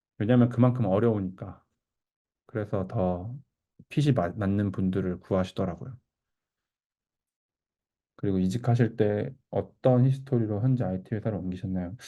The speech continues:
이건 아까 처음에 좀 답변이 된 것 같아요. 저는, 어, 처음에 졸업하고 나서부터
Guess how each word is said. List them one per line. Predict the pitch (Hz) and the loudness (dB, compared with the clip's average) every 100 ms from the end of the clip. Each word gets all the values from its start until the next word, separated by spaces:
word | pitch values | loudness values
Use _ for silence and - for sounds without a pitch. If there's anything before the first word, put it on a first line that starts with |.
| - | -6
이건 | - 131 | 4 8
아까 | 139 139 156 143 | 8 6 6 6
처음에 | 139 180 180 170 | 4 2 2 2
좀 | 165 151 | 0 -2
답변이 | 135 92 - 131 120 | -2 -2 2 2 2
된 | 104 | 0
것 | 110 | -2
같아요. | 92 92 95 | -4 -4 -8
저는, | - 117 131 123 113 - _ _ _ _ _ | 2 6 6 6 2 -4 _ _ _ _ _
어, | 110 98 95 | -2 -2 -2
처음에 | - 165 165 143 123 - | -2 -2 2 2 0 -2
졸업하고 | 127 139 139 170 165 | 0 2 2 -2 2
나서부터 | 135 120 127 117 120 127 113 107 - | 2 2 -2 -2 -4 -2 0 0 -4